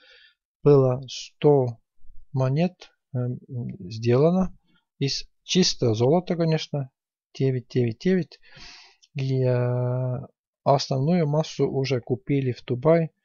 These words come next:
так что сколько сейчас осталось, э, не знаю, но фирма их будет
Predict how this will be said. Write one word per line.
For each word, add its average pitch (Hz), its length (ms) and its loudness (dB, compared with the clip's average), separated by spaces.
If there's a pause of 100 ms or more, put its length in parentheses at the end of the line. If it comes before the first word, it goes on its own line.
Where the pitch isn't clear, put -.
(420)
так 135 160 -4
что - 140 -12
сколько 151 420 0
сейчас 127 520 -6
осталось, 156 600 -2
э, - 40 -14 (180)
не 123 220 -4
знаю, 165 340 -2
но 143 200 -4
фирма 151 460 -4 (640)
их 143 180 0 (300)
будет 127 380 2